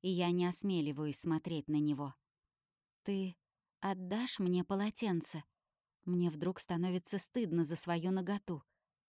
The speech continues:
Люцифер гладит меня по щеке.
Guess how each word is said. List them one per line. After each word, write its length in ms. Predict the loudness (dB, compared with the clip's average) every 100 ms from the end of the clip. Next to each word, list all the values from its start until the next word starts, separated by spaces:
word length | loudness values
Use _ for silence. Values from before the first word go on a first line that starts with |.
| _ _
Люцифер 720 | -6 -4 -4 -6 -6 -6 -6 -8 _ _ _ _
гладит 580 | -6 -2 -2 -2 -4 -2
меня 300 | 0 2 0
по 120 | -2
щеке. 540 | -8 -8 -10 -8 -10